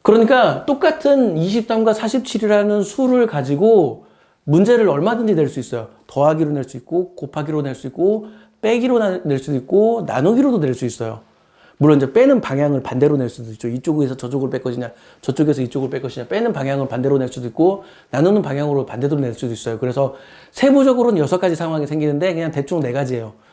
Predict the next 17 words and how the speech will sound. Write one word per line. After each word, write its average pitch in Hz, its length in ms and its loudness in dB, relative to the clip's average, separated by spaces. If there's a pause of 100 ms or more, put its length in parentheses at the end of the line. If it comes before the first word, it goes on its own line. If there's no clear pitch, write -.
(120)
더하기, 127 460 -4
빼기, 139 260 -2
곱하기, 131 320 -8
나누기 117 260 -6
넷 113 160 -6
중에 127 160 -4
하나. 120 260 -12 (1800)
문제를 277 600 6
읽고 202 800 4 (1080)
이렇게 330 480 4
식을 349 500 4
적는 311 500 2
능력, 254 480 2 (680)
이게 302 460 2
수학이에요. 175 600 -8 (340)
강조합니다. 160 460 -4 (1040)
문제를 311 680 4